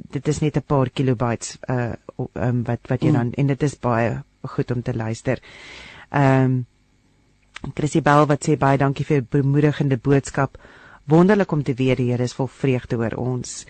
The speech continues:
Speaker 1: Jolanda Meyer wat sê, "Goeiemôre Bertha en Celine, lekker om na julle te luister." En amen. En Henny van der Berg wat sê, "Amen." Uh, Wendy Chevelle wat sê, "Nice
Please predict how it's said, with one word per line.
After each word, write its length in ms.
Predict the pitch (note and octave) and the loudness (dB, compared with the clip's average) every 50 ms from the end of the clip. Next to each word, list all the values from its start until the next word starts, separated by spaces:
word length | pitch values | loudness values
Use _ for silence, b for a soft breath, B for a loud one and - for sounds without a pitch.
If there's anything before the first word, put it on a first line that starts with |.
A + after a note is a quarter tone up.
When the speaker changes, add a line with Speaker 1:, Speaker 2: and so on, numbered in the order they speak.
| B B B B B B B B | B B B B B B B B
Speaker 1:
Jolanda 360 | B C#3 C3+ C#3 C#3+ D3 D#3 D#3 | B 0 2 4 4 4 4 4
Meyer 320 | D3+ D3 C#3+ D3 D3+ D3 | 4 4 4 4 4 4
wat 140 | D3 D3 - | 2 0 -2
sê, 360 | - - D#3 C#3+ C#3 C3+ C3+ | 0 0 2 2 2 2 0
"Goeiemôre 560 | - - E3 D#3+ D#3 D3+ D3 D3+ D#3 D#3+ D#3 C3 | 0 0 0 2 2 2 2 4 4 2 2 2
Bertha 340 | C#3 C3+ C#3 C3+ - D3 | 0 -2 -2 -2 -2 -4
en 80 | C#3 C3 | -4 -4
Celine, 480 | - - C#3 C3+ C3 C3+ C3+ C3 C3 B2 A#2+ | -4 -4 -2 0 0 0 0 0 0 -2 0
lekker 320 | B2+ C#3 C3+ - - C#3+ C#3+ | 2 2 2 0 0 -2 0
om 80 | C3+ | 0
na 120 | C3 C3 B2+ | 0 0 0
julle 240 | A#2+ B2 B2 C3 - | 0 0 -2 -2 -2
te 100 | - C3+ | -2 -2
luister." 680 | B2+ B2 A#2+ A#2+ A#2+ B2+ - - - A#2 - - - - B B B B B B B B B B B B B B _ | -2 -2 -2 -4 -4 -6 -6 -8 -8 -6 -6 -6 -8 -10 B B B B B B B B B B B B B B _
En 160 | C3+ B2 A#2+ - | -4 -4 -2 0
amen. 520 | - C#3+ C#3 C#3 C#3+ C#3+ D3 D3 C#3+ C#3 | 0 2 2 4 4 4 4 4 2 2
En 160 | - - A#2 A2+ | 0 -2 -2 -2
Henny 220 | C3 D3+ D#3+ E3+ | 0 2 2 2
van 80 | - D#3+ | 2 0
der 100 | D#3 C#3 | -2 0
Berg 240 | C#3 C#3 C3 C3 - | 0 0 -2 -2 -4
wat 180 | - C3 - | -8 -6 -4
sê, 140 | C3+ B2+ B2 - - | -2 -2 -2 -4 -2
"Amen." 600 | - D3+ D3+ D3 C#3+ C#3+ C#3+ C#3 C3+ C3+ C3 C3 - _ _ B B B B B B B B B B B B B B - | -2 0 2 2 2 2 2 2 0 0 -2 -6 -10 _ _ B B B B B B B B B B B B B B -2
Uh, 140 | B2+ C3 C3 B2+ B2+ | 0 2 2 4 4
Wendy 560 | D3+ D#3 D#3+ D#3+ D#3+ D#3 D#3 D3+ D3 C#3+ - _ _ - - | 4 4 6 6 6 4 4 4 2 0 -2 _ _ -14 -8
Chevelle 460 | - - - E3 D3+ C3 C#3+ C#3 C#3 | -6 -2 0 2 4 4 6 4 4
wat 220 | C3 C3+ - - | 4 2 0 -2
sê, 40 | C#3 C3 | 0 0
"Nice 320 | C3+ C3+ C#3+ D3 - | 2 2 2 2 0